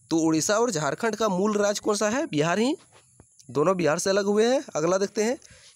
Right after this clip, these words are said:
किस शासक ने खगड़िया राज्य की स्थापना की? तो खगड़िया राज्य की स्थापना किसने की थी? हंसदेव राज ने। और वर्तमान समय में जो खगड़िया जो है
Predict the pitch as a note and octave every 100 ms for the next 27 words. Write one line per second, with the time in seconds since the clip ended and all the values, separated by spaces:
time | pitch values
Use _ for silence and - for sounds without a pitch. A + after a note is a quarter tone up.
0 | _ - B3 - G#3 - A#3 F#3+ F#3 B3
1 | - _ _ - F3+ F3+ F#3 F3+ F3 G3+
2 | B3+ A#3+ F#3 G3 A#3 G3 F3 D3+ C#3 G#2
3 | G2+ - - _ C3+ - D#3 D#3 E3 D3
4 | B2+ E3+ G3 F#3 - F#3 - G#2+ C#3+ F#3
5 | G3+ - - - F#3+ G3 G3+ B3 - -
6 | - - D#3+ F3+ D3+ F3 G#3+ G3 C3 G#2+
7 | G#2 G#2 - - - F#3+ G#3 - D#3+ -
8 | G#3+ C4+ - A#3 G3+ E3+ A3+ - _ F#3+
9 | G3 - - F3 E3 D#3+ D3+ G#3 B3 G3
10 | C#3 F3+